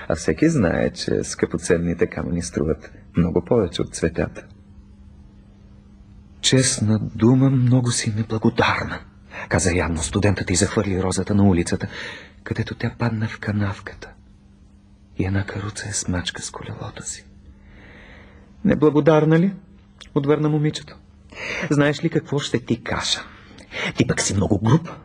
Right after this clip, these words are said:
и в края на краищата, кой си ти? М? Само някакъв си студент. Ами че аз не вярвам да имаш дори и сребърни закопчалки на обувките си, както племенникът на Шамбелана.“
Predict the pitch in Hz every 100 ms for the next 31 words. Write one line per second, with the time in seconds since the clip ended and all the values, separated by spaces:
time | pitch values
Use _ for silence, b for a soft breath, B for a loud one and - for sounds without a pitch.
0 | - - B B 147 - 123 113 104 117
1 | 110 110 110 104 B B 208 226 - 220
2 | - - - - - - 220 262 - -
3 | B B - 160 156 180 170 - 170 -
4 | 117 - - - - - - B B 113
5 | - 101 117 113 113 101 98 113 92 104
6 | 110 - 120 110 95 92 101 - - 92
7 | - 98 98 101 - - 143 - 104 -
8 | 113 B B - 110 110 113 117 - 113
9 | - 98 87 87 87